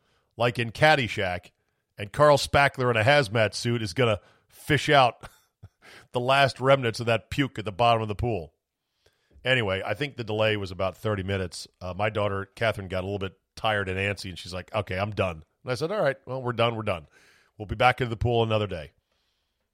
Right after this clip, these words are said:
But I was surprised there is no vomit patrol at this particular pool.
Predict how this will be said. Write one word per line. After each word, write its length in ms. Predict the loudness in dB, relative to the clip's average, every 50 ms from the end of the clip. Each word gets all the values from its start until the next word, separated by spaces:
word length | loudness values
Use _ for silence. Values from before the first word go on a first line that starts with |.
| _ _ _ _ _ _ _ _ _ _ _ _ _ _ 2
But 120 | 4 6 8
I 40 |
was 140 | 8 6 4
surprised 500 | 2 -2 0 4 6 8 8 6 6 2
there 120 | -2 -4 -2
is 100 | 0 2
no 140 | 2 4
vomit 360 | 6 6 6 6 4 2 0 -4
patrol 420 | -6 -8 -6 -4 -2 -2 -2 -2
at 100 | -4 -4
this 180 | -4 -6 -6 -6
particular 600 | _ -14 -16 -12 -8 -8 -8 -6 -6 -6 -6 -6
pool. 380 | -8 -8 -8 -8 -8 -8 -12